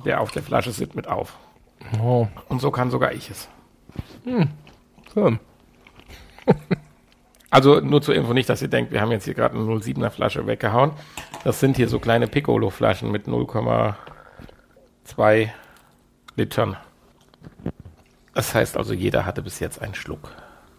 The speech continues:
Speaker 1: <clears throat> Ja, aber er prickelt wirklich schön.
Speaker 2: Oh ja.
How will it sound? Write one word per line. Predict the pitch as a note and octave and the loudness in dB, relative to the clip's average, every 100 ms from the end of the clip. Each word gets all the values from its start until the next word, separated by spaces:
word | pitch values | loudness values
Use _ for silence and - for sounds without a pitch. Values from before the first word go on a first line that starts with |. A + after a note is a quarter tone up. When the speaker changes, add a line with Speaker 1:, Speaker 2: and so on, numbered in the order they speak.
| _ _ - | _ _ -4
Speaker 1:
<clears throat> | - - F3 C3 F#2+ - - - - - _ _ - | 0 6 8 8 4 -4 -18 -20 -20 -20 _ _ 0
Ja, | F4 | 2
aber | - | 2
er | D#2+ | -4
prickelt | - - - - | -6 -6 -6 -8
wirklich | - - - | -12 -8 -6
schön. | - - - - - - - - - - - - - - _ - - | -6 -10 -12 -20 -20 -20 -20 -20 -20 -20 -20 -20 -20 -20 _ -20 -8
Speaker 2:
Oh | - | 0
ja. | C3 G#2+ | 2 2